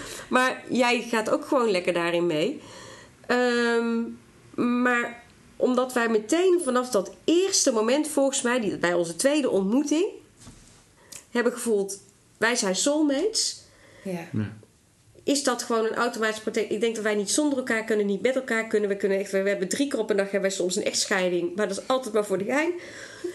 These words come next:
Speaker 1: Maar wij zijn, ik denk dat daar een soort twee zielen bij elkaar zijn gekomen, soulmates. En samen zijn ze sterk, no matter what. En we kunnen ieder moment, kunnen we daarin schakelen en gaan wij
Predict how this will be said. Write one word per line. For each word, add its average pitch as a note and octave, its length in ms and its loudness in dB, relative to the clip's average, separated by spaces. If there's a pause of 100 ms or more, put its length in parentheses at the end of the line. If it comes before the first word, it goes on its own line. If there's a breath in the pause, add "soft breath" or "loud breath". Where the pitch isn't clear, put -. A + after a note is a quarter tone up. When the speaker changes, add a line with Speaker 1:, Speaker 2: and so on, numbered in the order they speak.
(120)
Speaker 1:
Maar B3 260 2
wij A#3+ 140 2
zijn, G#3 360 2 (200)
ik G3 160 -2
denk C#4 200 2
dat C4 120 -2
daar G#3+ 460 0
een G3 80 -6
soort F#3 360 -2
twee F3+ 500 0 (540)
zielen C#4+ 360 2
bij A#3+ 120 0
elkaar A3 440 0
zijn G3 240 -2
gekomen, F3 500 -2
soulmates. G#3+ 880 0
En - 160 -2
samen A#3 440 2
zijn G3 240 2
ze - 60 -2
sterk, G3 520 -2
no F3+ 180 2
matter F#3 320 0
what. D#3 240 -2
En F3 140 -4
we F3 80 -2
kunnen E3+ 280 -2
ieder B3 220 0
moment, F#3+ 480 0 (720 loud breath)
kunnen G#3+ 200 0
we F#3+ 100 2
daarin F3 500 0
schakelen F3+ 680 0
en G#3 160 -2
gaan G3 220 0
wij E3 380 0